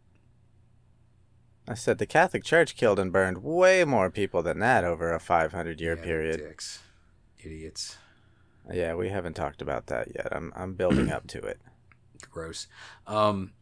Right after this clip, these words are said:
Speaker 1: this is also when, uh, asylums and, uh, places of, of the like would take these, these, uh, poor people in. Um, but then when they realized there were far too many people afflicted with mental illness, uh,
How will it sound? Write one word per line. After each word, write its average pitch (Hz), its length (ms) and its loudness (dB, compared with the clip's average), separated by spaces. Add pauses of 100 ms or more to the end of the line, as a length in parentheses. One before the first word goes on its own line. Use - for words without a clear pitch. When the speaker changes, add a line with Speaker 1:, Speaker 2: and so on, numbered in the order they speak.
(280)
Speaker 1:
this 117 160 -4
is 113 100 2
also 107 280 2
when, 98 420 -2
uh, 90 300 -4
asylums 101 720 -6
and, 85 400 -8
uh, 85 140 -6
places 87 460 -8
of, 85 280 -12 (140)
of 90 180 -10
the 95 60 -8
like 85 420 -6 (240)
would 87 460 -4 (160)
take - 340 -8 (160)
these, 87 400 -10
these, 85 380 -10 (100)
uh, 80 300 -10
poor 85 200 -6
people 107 300 -6
in. 92 160 -6 (600)
Um, 85 480 -6
but 104 140 -6
then 98 340 -2 (100)
when 95 140 -4
they 90 100 -4
realized 90 380 -6
there 90 80 -2
were 85 60 -6
far 90 180 -2
too - 140 -10
many 90 120 -6
people 87 600 -8
afflicted 92 420 -6
with 87 160 -8
mental 90 260 -8
illness, 104 480 -6
uh, 85 340 -4